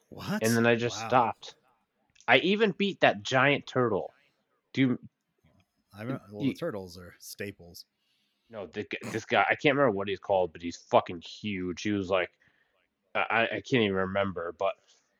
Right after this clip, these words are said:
Speaker 2: he appears in one of the beginning areas in the middle of, like, the desert, and you go fight him, and it took me two fucking hours to beat him. <laughs> 'Cause he has so many hit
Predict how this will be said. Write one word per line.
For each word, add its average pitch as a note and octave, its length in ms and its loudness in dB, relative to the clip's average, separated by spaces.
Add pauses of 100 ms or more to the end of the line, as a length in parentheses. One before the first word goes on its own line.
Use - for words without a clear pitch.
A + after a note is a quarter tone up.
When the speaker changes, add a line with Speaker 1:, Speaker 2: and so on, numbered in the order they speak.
(160)
Speaker 2:
he A#2+ 140 8
appears C3+ 440 2
in A2+ 80 2
one A2 140 4
of G#2+ 60 2
the G2 80 -4
beginning G#2 460 0
areas G#2 380 0
in F#2+ 60 -18
the F2+ 80 -12
middle G2 340 -2
of, F2+ 100 -4
like, F2+ 160 -8
the F2 100 -10 (100)
desert, G#2 440 2 (200)
and G#2+ 120 -6
you G2 100 -4
go G2+ 220 2
fight G#2+ 340 4
him, F2+ 180 -6
and - 120 -12
it - 100 -10
took - 160 -10
me F#2+ 240 -4
two A#2 420 0 (120)
fucking G2+ 600 -2
hours F2+ 420 0
to F#2 100 -12
beat F2 260 -6
him. E2+ 100 -10
<laughs> - 920 -20
'Cause - 140 -8
he - 120 -4
has D3 180 8
so B2 600 4
many A#2+ 380 4
hit G#2 140 -4